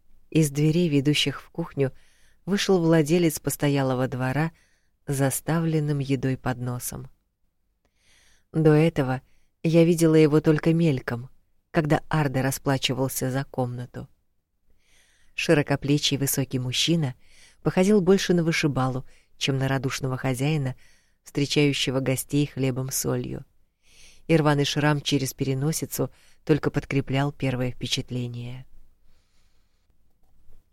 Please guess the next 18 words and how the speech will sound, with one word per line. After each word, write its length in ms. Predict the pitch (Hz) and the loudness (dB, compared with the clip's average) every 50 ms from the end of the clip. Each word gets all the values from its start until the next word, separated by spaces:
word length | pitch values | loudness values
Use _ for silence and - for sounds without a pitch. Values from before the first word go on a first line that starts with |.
| - - _ - | -20 -20 _ -2
Почувствовав 720 | - 175 160 - - 170 156 - - 165 151 151 151 143 143 | 0 0 2 2 0 0 0 0 2 2 4 4 4 2 2
запах 380 | 139 143 151 147 - 151 - - | 2 2 2 2 0 -2 -6 -2
еды, 460 | - 143 147 131 151 160 156 147 - - _ _ | 0 0 0 2 2 0 0 -2 -6 -12 _ _
я 200 | - 165 170 170 | 2 4 6 6
мигом 320 | 156 160 151 143 156 147 139 | 6 6 6 6 4 4 4
вспомнила, 640 | - - - - - 151 156 160 160 156 151 135 143 | 0 -4 -4 0 2 4 4 6 6 4 4 4 2
что 220 | - - - 160 | 2 0 0 0
так 220 | - - 156 - - | 0 0 0 0 0
и 40 | 156 | 0
не 120 | 151 156 | 0 0
поужинала. 800 | - 156 151 151 151 156 147 143 127 120 120 120 120 123 123 - _ _ _ _ _ _ _ _ _ _ _ _ _ _ _ _ _ _ _ _ _ _ _ _ _ _ _ _ _ _ _ _ _ _ _ _ _ _ _ _ _ _ _ _ _ _ _ _ _ _ _ _ _ | 0 0 0 0 0 0 -2 -2 -4 -4 -4 -4 -4 -6 -6 -10 _ _ _ _ _ _ _ _ _ _ _ _ _ _ _ _ _ _ _ _ _ _ _ _ _ _ _ _ _ _ _ _ _ _ _ _ _ _ _ _ _ _ _ _ _ _ _ _ _ _ _ _ _
«Сбитень 580 | 190 175 165 165 160 208 214 - - 196 175 160 | 4 4 6 8 8 8 8 8 8 8 8 10
закончился. 1000 | 165 175 165 - 208 233 254 208 - - 147 139 135 - - - - 127 123 - _ _ _ _ _ _ _ _ _ _ - | 8 8 8 10 10 8 10 8 6 2 2 2 2 0 -2 0 0 0 -2 -4 _ _ _ _ _ _ _ _ _ _ 6
Я 180 | 202 247 240 | 8 8 8
принес 420 | - 233 240 233 220 226 226 214 - | 10 10 10 10 10 10 8 8 8
твое 280 | - 220 208 214 202 | 8 10 12 12 12
любимое 460 | 202 208 190 185 214 196 196 196 196 | 12 10 10 10 10 10 10 10 10
вино. 420 | 190 208 233 220 190 147 127 117 | 10 10 10 10 10 8 6 4